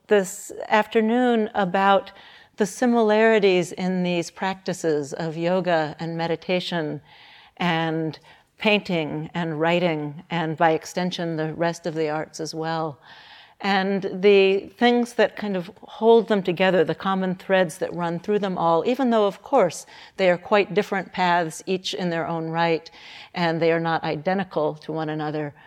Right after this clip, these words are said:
but there are these themes that hold them together. And so I'd like to talk about that today and talk about it in the light of this overarching thing that they all hold in common, which is that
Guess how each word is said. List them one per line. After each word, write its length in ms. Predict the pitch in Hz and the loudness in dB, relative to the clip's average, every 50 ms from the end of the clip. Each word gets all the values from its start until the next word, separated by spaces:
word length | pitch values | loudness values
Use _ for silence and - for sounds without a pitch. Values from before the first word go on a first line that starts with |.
| - _ _ | -20 _ _
but 160 | - 202 190 | -10 -4 0
there 180 | 220 208 208 208 | 0 2 2 2
are 60 | 202 | 2
these 220 | 202 220 208 - | 0 -2 -2 -4
themes 360 | - - 262 262 254 254 240 | -4 -2 -2 0 0 -2 -2
that 120 | - 240 240 | -4 -4 -2
hold 220 | 202 226 214 214 | -2 -4 -4 -2
them 140 | 214 202 196 | -4 -8 -8
together. 500 | - 208 175 202 208 202 196 143 139 139 - _ _ _ _ _ _ _ - - - - _ _ - | -8 -6 -2 -2 0 2 2 0 0 -2 -8 _ _ _ _ _ _ _ -20 -20 -20 -20 _ _ -6
And 140 | 202 202 190 | -6 -2 2
so 100 | 220 208 | 4 4
I'd 120 | 208 202 | 4 4
like 180 | 226 226 208 - | 4 2 2 0
to 100 | 220 208 | -6 -6
talk 300 | - - 247 240 - 262 | 0 0 -2 0 0 -2
about 300 | 214 - 185 175 - - | 2 4 2 2 4 4
that 240 | 175 165 - - | 2 2 2 0
today 520 | - 180 156 165 160 160 160 147 151 143 - _ _ _ _ _ _ _ - - - - _ _ _ - | -6 -4 -2 0 2 2 2 0 0 -2 -8 _ _ _ _ _ _ _ -20 -20 -20 -20 _ _ _ -2
and 500 | 226 214 208 208 208 208 208 202 196 214 - - _ _ _ _ - - - - | 2 2 4 4 4 2 0 -2 -2 -4 -8 -12 _ _ _ _ -20 -20 -14 0
talk 240 | - 285 277 - | 0 0 2 2
about 340 | - 254 277 262 247 240 214 | 2 4 6 6 6 6 4
it 160 | 220 - - | 4 0 2
in 460 | 202 220 214 208 208 208 202 202 196 - | 2 2 2 2 2 0 0 -2 -4 0
the 140 | - 214 202 | 2 4 4
light 420 | 196 196 202 214 233 254 262 247 - | 4 4 4 4 4 4 2 2 2
of 240 | 202 190 180 175 | 2 2 2 2
this 220 | 175 196 180 180 - - - - | 2 2 0 0 -6 -12 -10 -4
overarching 1000 | - 214 233 262 254 247 240 202 - - 196 214 214 - - 220 196 185 180 175 | 0 2 2 2 4 4 2 4 4 4 4 4 2 0 -4 -4 -4 -2 -4 -4
thing 340 | - - 185 185 185 180 | -4 -4 -4 -2 -2 -2
that 160 | 165 170 165 - | -4 -4 -2 0
they 140 | 175 170 | -2 0
all 280 | - 170 175 185 185 180 | 0 0 0 0 -2 -2
hold 340 | 185 - 185 175 170 165 151 | -4 -4 -2 -2 -2 -2 -4
in 200 | - 160 156 156 | -6 -6 -8 -10
common, 540 | - - 165 160 160 160 151 139 139 143 - _ - - - - - - - - - - _ _ | -10 -8 -6 -4 -4 -4 -4 -6 -8 -10 -14 _ -20 -20 -20 -20 -20 -20 -20 -20 -20 -20 _ _
which 240 | - 196 196 190 - - | -2 -2 -2 -2 -2 -2
is 260 | - 202 190 180 - | 0 0 0 0 -2
that 320 | - 196 190 185 185 - | -2 0 0 0 -2 -4